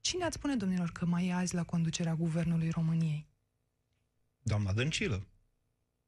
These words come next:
Speaker 2: Doamna Dăncilă, care, uh, a înțeles, uh, cât de cât niște pârghii de putere și încearcă să și le consolideze. Vezi ordonanța de astăzi cu, uh, alegerea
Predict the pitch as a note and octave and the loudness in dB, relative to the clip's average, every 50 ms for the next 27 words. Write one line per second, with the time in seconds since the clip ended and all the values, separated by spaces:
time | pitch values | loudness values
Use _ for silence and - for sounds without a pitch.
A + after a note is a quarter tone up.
0 | _ _ - G#2 G#2 G#2 G#2+ G2+ F#2 G2 F2 - - C3 C3+ B2+ - A#2 A2 A2 | _ _ -2 0 2 2 2 2 0 0 0 0 0 0 0 0 0 2 2 2
1 | G#2+ G#2 G2+ G2 F#2+ F#2 - - - _ - G2+ G2 G2 F#2 F#2 F#2+ G2+ G2+ G2+ | 2 2 2 0 0 -2 -6 -12 -16 _ -6 -4 -2 0 0 0 0 2 0 0
2 | G2 - - G#2 A2 A#2+ A2+ - - - - G2 F#2+ F#2 F2+ B2 A#2+ A2 A2 A2 | 0 -2 -2 -2 0 0 -2 -2 -4 -4 -2 0 0 2 2 0 0 -2 -4 -6
3 | - - - A#2 G#2+ G2+ F#2 - - G#2+ - - - G#2 F#2+ - - G2 E2+ - | -10 -8 -6 -2 -2 -2 -2 -2 -4 -4 -4 -2 -2 -2 -2 0 -2 -4 -4 -2
4 | - G#2 F#2 F#2 F#2+ F#2 E2+ F2+ E2+ - G2 F2 - A#2 B2 C3+ D3 D3 D3 C#3 | -4 -4 -2 -2 0 0 0 -2 -2 -2 -4 -2 0 0 0 0 0 0 0 0
5 | C3 B2+ B2 A#2 - - - G2+ G2 F#2 A2 A2 G#2+ - A2+ F#2+ F#2 F2+ F#2 G2 | 0 0 0 0 -2 -2 -2 -2 0 0 -2 -2 -2 -2 -2 -2 -2 -2 0 -2
6 | F#2 F2 - - F2+ E2+ - - E2 D#2+ E2+ E2+ F2 - D#3 C3+ A2+ F#2+ F2 G2+ | -2 -2 -2 -2 -2 -2 -2 -2 -2 -2 -2 0 0 0 0 -2 -2 -2 -2 -2
7 | G#2+ G2+ G#2+ G2 F2 G2 F#2+ G2 A2 A2 - G2 F#2+ F2 F2+ G#2+ A2 - - G2 | -2 0 -2 -2 0 0 0 0 0 0 0 0 0 0 0 0 0 0 -2 -2
8 | E2+ D2 C#2+ G2 G2 F#2 F2 F2 E2+ E2+ - - - _ _ - - - - - | 0 0 0 0 0 0 0 0 -2 -2 -6 -10 -20 _ _ -20 -18 -18 -18 -18
9 | - _ _ F#2+ F#2+ F2+ F#2 G#2+ A2+ A#2 A#2+ G#2 B2 B2 G#2+ G#2+ G#2 G2 G2 G2 | -20 _ _ -2 0 0 2 2 2 2 2 0 0 0 2 2 2 2 2 2
10 | F#2+ F#2+ | 0 -2